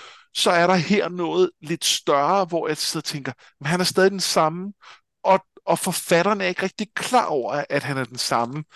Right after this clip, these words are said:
Øh, eller, eller, og det er de måske, fordi de, for det kan også godt være, at det har været, fordi de synes, det var fedt at sige,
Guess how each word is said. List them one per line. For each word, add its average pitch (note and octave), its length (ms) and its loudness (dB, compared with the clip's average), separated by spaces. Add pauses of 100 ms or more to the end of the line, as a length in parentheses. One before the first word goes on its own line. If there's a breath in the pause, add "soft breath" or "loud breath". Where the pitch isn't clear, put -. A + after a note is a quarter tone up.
(380 loud breath)
Øh, C#3+ 760 6
eller, E3+ 200 6 (100)
eller, F3 180 4 (260)
og - 120 -6
det F#3 140 2
er G#3 80 6
de A3 100 0
måske, G#3 400 -4
fordi F#3 240 -8
de, E3+ 280 -8 (420)
for - 240 -12
det F3 120 2
kan G3 60 0
også G3 100 -2
godt F#3 160 2
være, F#3+ 140 8
at G3 120 4
det E3+ 80 6
har D3+ 100 4
været, C#3 160 2
fordi E3 220 -8
de - 120 -10
synes, G3 180 -6
det F3+ 80 2
var C#3+ 60 4
fedt - 320 -2 (360 loud breath)
at D3+ 140 0
sige, D3+ 300 -2